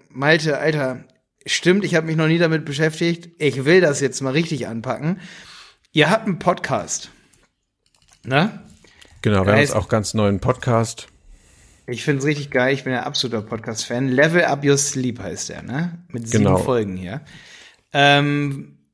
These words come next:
Speaker 1: hört da auf jeden Fall mal rein, findet ihr auf jeden Fall auf iTunes, da hab ich ihn grad gefunden, Level Up Your Sleep.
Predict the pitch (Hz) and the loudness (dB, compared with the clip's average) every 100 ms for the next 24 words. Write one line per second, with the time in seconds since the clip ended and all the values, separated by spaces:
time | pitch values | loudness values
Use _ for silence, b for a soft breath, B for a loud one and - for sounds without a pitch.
0 | _ _ _ - - 190 208 180 156 156 | _ _ _ -6 2 2 4 2 0 0
1 | 196 196 175 165 139 127 151 160 165 170 | 0 2 0 2 2 2 0 0 -2 0
2 | 170 160 139 156 151 135 123 - 151 165 | 2 0 2 0 2 -2 0 0 0 0
3 | 151 143 139 143 139 135 - 143 143 127 | 0 0 -2 -2 -2 -2 -4 -4 -2 2
4 | 139 156 156 139 143 131 127 - - 127 | 4 4 2 0 0 -2 0 -2 -6 -4
5 | 131 185 - | -4 -4 -6